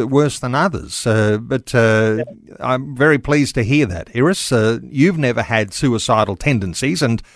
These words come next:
Speaker 1: uh, so many, uh, would be reluctant to put themselves in that boat, even though they've faced some pretty rugged times. So, uh, that's good to hear. A-, any other thought from you?
Speaker 2: Uh, well, God, just God's helping me. My,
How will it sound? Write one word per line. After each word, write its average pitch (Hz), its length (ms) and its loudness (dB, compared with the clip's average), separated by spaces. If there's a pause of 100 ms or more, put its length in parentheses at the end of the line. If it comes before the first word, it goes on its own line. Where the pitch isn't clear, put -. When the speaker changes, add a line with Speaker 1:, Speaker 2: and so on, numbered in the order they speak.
(180)
Speaker 1:
uh, 110 160 -6
so 165 240 -2
many, 135 500 -4
uh, 120 280 2
would 120 240 0
be 117 360 2 (280)
reluctant 117 640 -2
to 123 60 -12
put 143 200 -4
themselves 117 420 0
in 151 160 2
that 117 220 4
boat, 123 240 4
even 135 260 2
though 123 180 4
they've 107 220 0
faced 131 280 -4
some 110 120 -4
pretty 131 240 -4
rugged 110 460 -2
times. 92 480 -2
So, 113 420 0
uh, 113 220 2
that's - 240 -4
good 131 220 2
to 113 60 0
hear. 123 280 4 (360)
A-, 175 60 -6 (100)
any 180 160 2
other 165 200 2
thought 175 240 2
from 165 180 0
you? 214 220 -2 (1120)
Speaker 2:
Uh, 190 380 6
well, 185 240 4
God, 196 400 8 (180)
just 185 200 -10 (280)
God's 185 320 4
helping 208 360 2
me. 151 260 -8
My, 175 100 2